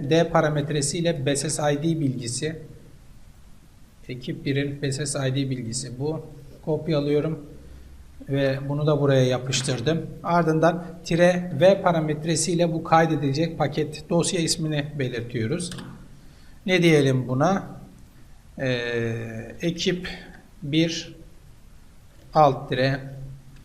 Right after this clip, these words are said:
handshake diyelim. Handshake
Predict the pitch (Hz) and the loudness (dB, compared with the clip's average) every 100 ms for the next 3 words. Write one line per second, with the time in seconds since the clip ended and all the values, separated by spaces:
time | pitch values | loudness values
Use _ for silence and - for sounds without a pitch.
0 | - - - - - - - 170 151 143 | -20 -20 -20 -20 -20 -20 0 4 4 4
1 | - 151 131 - 110 107 165 160 - - | 4 4 4 0 -2 0 0 -2 -6 -14
2 | - 165 156 - 170 160 | 0 2 2 2 2 2